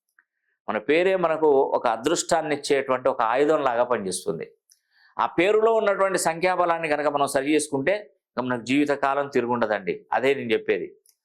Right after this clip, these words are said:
నేను చూసేటువంటి పద్ధతిలో కూడా అన్ని విధాలుగా చూస్తాను. నేమాలజీ, గ్రాఫాలజీ, సిగ్నేచరాలజీ, ప్రొనాలజీ, ఇండియన్ వెస్టర్న్ న్యూమరాలజీ, ఇండియన్ వెస్టర్న్ ఆస్ట్రాలజీ, ప్రశ్నాశాస్త్రం, హస్తరేఖలు, గవ్వలు, తాళపత్ర గ్రంథాలు,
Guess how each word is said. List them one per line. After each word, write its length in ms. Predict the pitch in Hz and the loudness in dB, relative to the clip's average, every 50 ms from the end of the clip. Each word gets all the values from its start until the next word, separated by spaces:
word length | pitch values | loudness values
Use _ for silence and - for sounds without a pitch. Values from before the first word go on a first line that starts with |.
| _ _ _ _ _ _ - | _ _ _ _ _ _ -6
నేను 180 | 113 117 139 | -4 -2 0
చూసేటువంటి 560 | 147 147 147 156 151 147 147 147 147 143 143 135 | 0 2 2 2 0 0 2 0 0 0 0 0
పద్ధతిలో 440 | 131 131 120 123 131 131 127 127 | 0 0 0 0 0 0 2 0
కూడా 160 | 120 131 151 143 | 2 2 2 0
అన్ని 180 | 120 120 123 | 0 0 0
విధాలుగా 340 | 123 120 127 123 120 117 117 | 0 2 2 2 2 2 0
చూస్తాను. 480 | 113 107 101 - - - 98 87 82 73 - _ _ _ _ _ _ - _ _ - | 2 0 -2 -2 -2 -2 -2 -2 -2 -6 -14 _ _ _ _ _ _ -20 _ _ -2
నేమాలజీ, 720 | 110 117 127 127 127 120 117 110 101 90 - 80 - - _ _ _ _ _ _ - 98 | 0 0 2 2 2 0 0 0 -2 -4 -6 -10 -12 -12 _ _ _ _ _ _ -2 0
గ్రాఫాలజీ, 800 | 113 120 127 127 127 131 123 113 104 95 85 - - 80 - - _ _ _ _ _ | 0 2 0 0 0 0 0 2 2 0 0 -2 -6 -10 -12 -12 _ _ _ _ _
సిగ్నేచరాలజీ, 1000 | - - 127 117 127 143 147 139 - 131 113 107 101 95 90 87 90 85 - - _ _ _ _ _ _ _ _ | -4 -4 -4 -2 0 0 0 2 0 0 0 0 0 -2 -2 -4 -4 -6 -6 -8 _ _ _ _ _ _ _ _
ప్రొనాలజీ, 680 | 120 127 135 139 135 131 120 107 92 85 87 - - - _ _ _ _ _ _ _ _ _ - | 0 2 2 2 0 0 0 -2 -2 -2 -6 -8 -8 -12 _ _ _ _ _ _ _ _ _ -6
ఇండియన్ 240 | 123 139 151 156 156 | -2 -2 -2 2 2
వెస్టర్న్ 320 | 151 143 147 - 143 131 | 0 0 2 0 -2 0
న్యూమరాలజీ, 640 | 127 123 117 113 110 104 95 90 92 92 87 - - - | 0 -2 0 0 0 0 -2 -2 -2 -4 -4 -4 -4 -6
ఇండియన్ 220 | 117 131 139 139 | -4 -4 -2 0
వెస్టర్న్ 320 | 139 135 - - 131 123 120 | -2 -2 -2 -2 -2 -2 0
ఆస్ట్రాలజీ, 720 | 117 120 117 - - - 127 117 104 92 90 - - - _ _ _ _ _ _ _ _ _ _ _ - | -2 -2 -4 -4 0 0 0 2 0 -2 -4 -8 -12 -16 _ _ _ _ _ _ _ _ _ _ _ -2
ప్రశ్నాశాస్త్రం, 840 | 127 131 123 - 151 143 135 - 135 120 113 - - 110 104 101 - | -2 -2 0 -2 -2 -2 0 0 -2 -2 -2 -2 -2 -2 -2 0 -2
హస్తరేఖలు, 720 | 113 117 - - 143 139 135 127 - - 104 95 92 - - _ _ _ _ _ _ - 104 | -2 -2 -2 -2 0 0 0 0 0 0 0 -2 -2 -8 -12 _ _ _ _ _ _ -2 0
గవ్వలు, 560 | 117 127 135 139 147 139 123 101 98 98 - - | 2 2 2 2 2 4 4 2 2 0 -2 -2
తాళపత్ర 380 | 127 123 135 131 131 117 127 123 | 0 0 0 -2 -2 -2 -2 -2
గ్రంథాలు, 500 | 110 113 107 101 98 90 85 85 - | 0 0 0 0 0 -2 -2 -2 -6